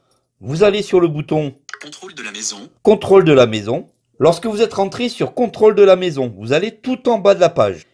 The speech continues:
Speaker 1: Et vous allez sur le bouton
Speaker 2: Ajouter des appareils. Bouton.
Speaker 1: Ajouter des appareils. Ici, vous avez toute une liste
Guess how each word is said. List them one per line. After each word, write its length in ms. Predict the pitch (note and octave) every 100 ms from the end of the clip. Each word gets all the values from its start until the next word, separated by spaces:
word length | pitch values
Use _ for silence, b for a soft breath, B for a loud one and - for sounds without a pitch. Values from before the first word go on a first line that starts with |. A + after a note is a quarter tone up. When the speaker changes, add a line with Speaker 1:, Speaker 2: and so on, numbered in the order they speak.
| _
Speaker 1:
Et 300 | G3+ C4 G#3+
vous 220 | B2+ E3 E3+
allez 200 | C#3 G3
sur 180 | A3 G3
le 60 |
bouton 520 | C#3+ C3+ B2+ C3+ F3 _ - -
Speaker 2:
Ajouter 400 | - - - -
des 200 | - -
appareils. 540 | - - - F#2 D#2 - _ _ _
Bouton. 160 | C3+
Speaker 1:
Ajouter 560 | D3+ A#3+ F#3+ G3+ - G#3
des 180 | F#3+ E3
appareils. 460 | D#3+ B2+ G2+ F2+ -
Ici, 400 | G3 G3 - A#3+
vous 180 | F#3 D3+
avez 300 | C3 C#3 -
toute 320 | B3+ B3+ B3+
une 180 | G#3+ G3
liste 420 | F3+ G3 E3 -